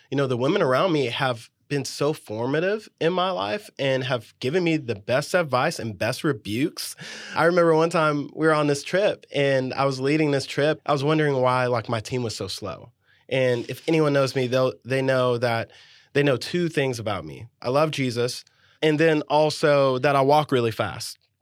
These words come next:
I would walk really fast when, uh, our team was in D C and I was leading this team. And I think I was frustrated about something.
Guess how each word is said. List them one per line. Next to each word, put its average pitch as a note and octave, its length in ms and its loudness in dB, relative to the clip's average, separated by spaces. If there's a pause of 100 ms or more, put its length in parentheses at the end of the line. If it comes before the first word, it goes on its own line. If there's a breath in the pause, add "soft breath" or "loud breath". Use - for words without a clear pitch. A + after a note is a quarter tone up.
(120)
I D3 100 2
would D3 180 0
walk D#3 400 2
really E3 220 4
fast C#3+ 340 0
when, C3 240 -2
uh, - 20 -4
our B2+ 340 0
team D3+ 320 0
was B2+ 160 0
in B2+ 140 -2
D B2+ 160 -2
C C#3+ 220 -2
and B2 80 0
I B2 60 2
was A#2 200 -4
leading D3 280 2
this A#2+ 180 -2
team. C#3+ 400 -2 (320 loud breath)
And C#3+ 240 2
I D#3+ 100 -2
think A3 180 2
I D#3+ 60 6
was A#2 80 0
frustrated A2+ 580 0
about A2 280 0
something. A2 640 -2